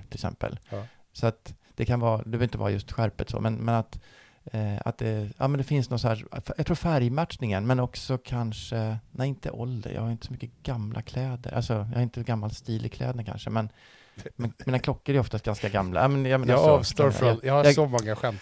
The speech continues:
Speaker 2: som jag vill dra.
Speaker 1: jag
Speaker 2: Jag
Speaker 1: vet.
Speaker 2: gör, jag gör
Speaker 1: Men
Speaker 2: det.
Speaker 1: jag, men jag, men jag, jag går ju inte omkring i äppelknyckarbyxor för att jag har en, liksom, jag vet inte, sextiotalsklocka. Det blir jättekonstigt.
Speaker 2: Ja.
Speaker 1: Det är som att klä ut sig. Men,
Speaker 2: <laughs>
Speaker 1: ehm,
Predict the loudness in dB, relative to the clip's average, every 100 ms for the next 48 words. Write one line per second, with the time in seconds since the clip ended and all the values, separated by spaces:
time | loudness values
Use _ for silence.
0 | -10 -12 -12 -12 -14 -16 -18 -10 2 6
1 | 6 6 6 6 6 8 8 8 4 8
2 | 8 8 4 4 6 10 8 8 4 4
3 | 6 6 2 0 0 -2 2 0 0 0
4 | 0 0 0 -4 0 0 0 2 4 4
5 | 4 2 0 -6 -12 -8 -6 -6 -2 -4
6 | -4 -6 -6 -8 _ _ -14 0 0 0
7 | -2 -2 0 -2 -2 -6 -4 -4 -4 -6
8 | -6 -8 -8 -10 -10 -8 -4 -4 -4 -4
9 | -4 -2 -2 -4 -8 -10 -12 _ 0 2
10 | 2 -6 -14 -16 -12 -4 0 2 2 0
11 | -4